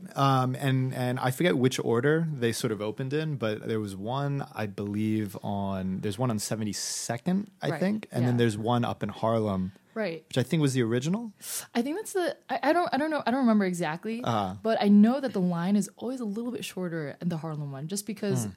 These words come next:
Speaker 2: like, all the college kids are, are, are, it's, it's right there for seventy-second Street,
Speaker 1: Yeah.
Speaker 2: so, and there's a lot of business there, so.
Speaker 1: Yeah.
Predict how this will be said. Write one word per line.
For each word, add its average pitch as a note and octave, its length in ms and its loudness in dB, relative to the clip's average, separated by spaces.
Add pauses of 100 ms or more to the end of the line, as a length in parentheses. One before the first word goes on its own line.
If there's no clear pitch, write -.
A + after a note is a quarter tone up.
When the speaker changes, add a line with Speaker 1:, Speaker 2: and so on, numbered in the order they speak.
(420)
Speaker 2:
like, G#3 120 -2 (100)
all G3+ 100 4
the F#3+ 80 0 (120)
college E3+ 200 -2
kids E3 180 -4
are, D#3+ 180 -4
are, E3+ 120 -4 (100)
are, D3 80 -8
it's, D3+ 200 -10
it's F3+ 240 -6
right F3+ 180 -6
there C#3+ 400 -10
for - 140 -10
seventy-second D3+ 600 -10
Street, B2 140 -4
Speaker 1:
Yeah. A2+ 100 0
Speaker 2:
so, - 140 -10
and C3 280 -6
there's F3+ 120 -4
a E3+ 60 -6
lot D3+ 120 -8
of C#3 60 -14
business D3 300 -14
there, - 180 -16
so. - 160 -10
Speaker 1:
Yeah. - 140 -8